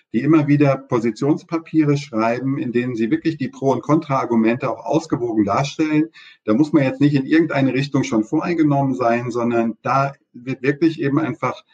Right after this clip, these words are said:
quasi Faktenwissen zusammengetragen für europäische Politiker. Und es lohnt sich einfach da reinzuschauen, weil das doch deutlich eben einfach, ähm, auch die,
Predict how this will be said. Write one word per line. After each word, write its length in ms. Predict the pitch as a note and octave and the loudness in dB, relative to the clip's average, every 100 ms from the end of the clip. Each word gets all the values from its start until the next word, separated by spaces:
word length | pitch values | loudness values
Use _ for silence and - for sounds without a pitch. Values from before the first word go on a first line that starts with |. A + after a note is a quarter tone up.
| _ _ | _ _
quasi 360 | A#2+ A2 A#2 A#2+ _ | -2 0 -2 -6 _
Faktenwissen 800 | - D3 - D#3+ C#3 B2+ C3 A#2+ | -4 -4 -2 0 2 0 -2 -4
zusammengetragen 1040 | A2+ G#2 C3+ F3+ E3 - C3+ C3+ C3+ C#3+ | 0 2 2 0 -2 -4 0 0 0 -4
für 280 | - D#3 D#3+ | 2 2 2
europäische 640 | C3 B2 B2 A#2 A2+ A2+ | -2 -4 -4 -4 -4 -6
Politiker. 760 | - G#2+ C#3+ F3 - D#3 D#3 - _ _ | -4 -2 0 -2 0 -2 -2 -10 _ _
Und 200 | - A#2 | -2 -2
es 120 | A2+ | 0
lohnt 320 | G#2+ A2+ E3 F3+ | 2 4 2 2
sich 220 | E3 D3+ | 0 0
einfach 280 | C3 C3 - | -4 -6 -4
da 100 | A#2 | -2
reinzuschauen, 800 | G2+ C3+ D3 C#3+ C3+ B2 B2+ B2+ - - _ _ | -2 -2 -4 -4 -2 -2 -2 -4 -12 -20 _ _
weil 240 | G#2 A2 | -4 -2
das 240 | A2 A#2 - - | 0 -2 -2 -2
doch 260 | A#2+ - _ | -2 -2 _
deutlich 640 | A2 C3+ D3+ D#3+ D3+ C#3+ | 2 4 2 2 2 0
eben 220 | A#2 B2+ B2 | -6 -6 -6
einfach, 500 | B2 - C3 - - B2 | -6 -4 -6 -6 -18 -8
ähm, 360 | A#2+ A2+ A2 - - | -2 0 -2 -6 -12
auch 160 | A2+ | -8
die, 200 | A#2+ A2+ | -4 -4